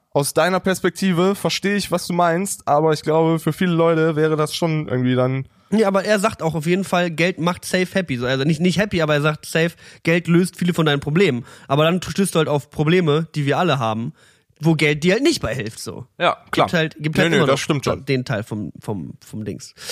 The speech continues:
Speaker 2: Aber
Speaker 1: Das
Speaker 2: ja,
Speaker 1: stimmt auf jeden Fall.
Speaker 2: wichtiger, wichtiger Punkt, deswegen hau ich ja jetzt rein und geb all mein Geld, was ich angespart hab, aus. Um
Speaker 1: <laughs> Bevor du es versteuern musst,
Speaker 2: bevor
Speaker 1: ja.
Speaker 2: du's, bevor mir irgendwer mein Konto wegnimmt, Alter.
Speaker 1: <laughs>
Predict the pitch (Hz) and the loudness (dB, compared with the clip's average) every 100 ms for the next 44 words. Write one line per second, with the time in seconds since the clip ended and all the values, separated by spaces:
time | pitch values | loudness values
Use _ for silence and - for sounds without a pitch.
0 | - 185 185 156 139 135 110 113 104 107 | -4 0 2 2 0 0 0 0 0 0
1 | 104 190 208 180 165 160 143 175 175 147 | 2 2 2 2 2 2 -2 -4 -2 -2
2 | - 190 214 - 151 151 160 156 147 160 | 0 0 0 -4 -6 2 2 4 2 2
3 | 143 123 - 143 147 139 131 135 135 135 | 0 0 0 0 2 0 -2 -4 -2 2
4 | 135 131 135 135 131 - 135 - 123 123 | 2 2 2 0 -2 -2 -4 -4 -6 -6
5 | - 117 165 240 - _ _ - - - | -8 0 0 0 -10 _ _ -12 -12 -14
6 | - _ - 143 143 - - 127 - 151 | -20 _ 0 2 0 -2 -6 -2 2 2
7 | 151 135 135 - 135 113 107 104 147 180 | 2 0 -2 2 2 2 2 0 2 2
8 | 185 202 165 160 185 180 180 185 196 185 | 2 0 -2 0 2 4 4 4 4 4
9 | 170 165 170 165 180 147 117 82 101 73 | 4 2 0 0 0 2 0 -2 -6 -6
10 | 85 78 127 | -6 -8 -12